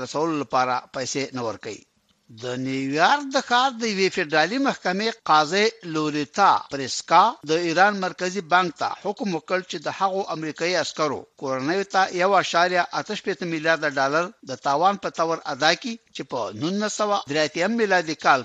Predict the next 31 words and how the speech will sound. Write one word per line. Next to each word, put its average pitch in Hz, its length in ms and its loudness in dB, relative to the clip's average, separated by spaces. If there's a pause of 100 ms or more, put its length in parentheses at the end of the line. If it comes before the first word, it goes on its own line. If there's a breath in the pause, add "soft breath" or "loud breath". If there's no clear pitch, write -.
کې - 300 -14
په 120 180 -6
لبنان 131 440 -2
کې 220 80 -6 (100)
د - 0 - (100)
امریکا 165 360 -2
د 156 180 -8
سمندري 147 520 -6
پوځ 180 180 2 (120)
پر 113 140 -4 (220)
اډې 143 280 -2
باندې 143 260 0 (140)
د - 20 -2 (120)
موټر 127 340 -4
بم 165 180 0
په 156 160 -6
مرګاني 139 420 -2
برید 135 240 -10
کې 143 100 -6 (120)
وژل 131 300 -6
شوي 127 180 -6
وو. 98 80 -14 (460 soft breath)
امریکایي 147 380 -2 (100)
مامورانو 139 640 0 (180)
ایران 151 400 2 (260)
د 139 120 -8
برید 143 260 -4
کوونکو 175 540 -2
په 170 400 -2
مالي 160 260 0
ملاتړ 147 380 2